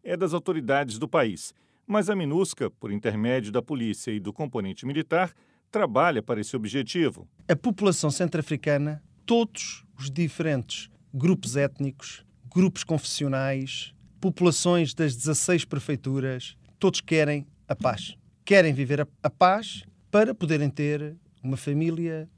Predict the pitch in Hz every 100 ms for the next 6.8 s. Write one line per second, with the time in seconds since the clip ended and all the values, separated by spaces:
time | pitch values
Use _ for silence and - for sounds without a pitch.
0 | _ - 127 143 139 135 127 - 135 120
1 | - 151 135 117 127 143 139 160 160 156
2 | 156 156 - _ - 139 - 170 156 139
3 | - - 131 156 143 165 160 160 160 160
4 | _ _ - 202 233 269 _ _ 147 180
5 | 165 156 - 160 160 175 180 - _ _
6 | 180 170 - 139 156 170 170 175